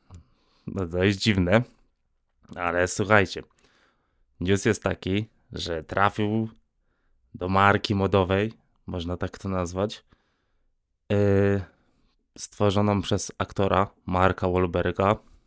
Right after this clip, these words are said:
M-, Municipal? Muni-, Municipal się pisze. I ogólnie powiem tak.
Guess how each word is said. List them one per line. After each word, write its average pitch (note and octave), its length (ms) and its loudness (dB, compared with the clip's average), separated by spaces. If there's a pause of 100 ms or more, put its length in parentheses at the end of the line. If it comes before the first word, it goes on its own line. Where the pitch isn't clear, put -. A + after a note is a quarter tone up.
(840)
M-, F#2 200 -4 (100)
Municipal? F2+ 960 0 (160)
Muni-, F2+ 400 -6 (480)
Municipal A2 840 2
się - 200 -8
pisze. - 360 -12 (1040)
I G2 120 -6
ogólnie A#2+ 540 2 (1200)
powiem A2 280 2
tak. F2+ 360 -2